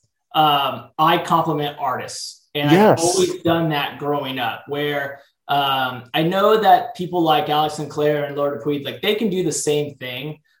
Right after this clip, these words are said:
Speaker 1: but in reality, they definitely have a distinct style. Uh, my work changes. So if you've seen my work on, let's say, um,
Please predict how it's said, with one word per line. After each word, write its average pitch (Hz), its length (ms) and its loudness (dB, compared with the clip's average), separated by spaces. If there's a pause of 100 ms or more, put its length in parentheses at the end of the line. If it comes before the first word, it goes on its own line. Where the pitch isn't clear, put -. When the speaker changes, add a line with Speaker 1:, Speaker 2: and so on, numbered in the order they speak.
Speaker 1:
but 160 160 0
in 156 60 -4
reality, 156 560 2
they 156 240 0
definitely 151 360 -4
have 147 200 -2
a - 20 -8
distinct 123 440 -12
style. 127 680 -4 (260)
Uh, 143 440 0
my 160 280 2
work 185 320 0
changes. 131 540 -4
So 151 160 0
if 147 60 -4
you've 202 160 -4
seen 202 260 -4
my 175 160 4
work 165 260 0
on, 147 460 -4
let's 147 240 -4
say, 147 440 2
um, 127 520 -6